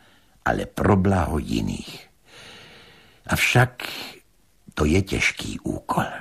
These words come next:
O mravních hodnotách, které jsou nezbytné k tomu, abychom byli spravedliví. Tři prvky řídí skutky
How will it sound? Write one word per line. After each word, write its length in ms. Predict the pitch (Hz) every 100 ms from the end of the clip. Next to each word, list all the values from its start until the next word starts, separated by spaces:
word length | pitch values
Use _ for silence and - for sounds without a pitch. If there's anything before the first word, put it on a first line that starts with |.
| - - _ _ _ _ _ _ _ _ _ _ _ - - - - - - - _ _ _ _ _ _ _ _ -
O 100 | 165
mravních 540 | 214 240 214 202 127
hodnotách, 920 | 101 135 156 175 175 185 175 175 165 -
které 460 | - 143 139 135
jsou 320 | 123 - 95 90
nezbytné 640 | 113 110 120 123 113 95
k 120 | -
tomu, 500 | - 107 107 113 113 -
abychom 760 | 85 98 - - 92 92 67
byli 320 | 55 78 80 80
spravedliví. 1160 | - - - 55 50 50 50 50 50 50 - - _ _ _ _ _ - - - - - _ _ _ _ _
Tři 240 | - - 214
prvky 560 | 202 170 - - - - _ -
řídí 500 | 92 90 95 80 80
skutky 720 | - - 107 98 - - 90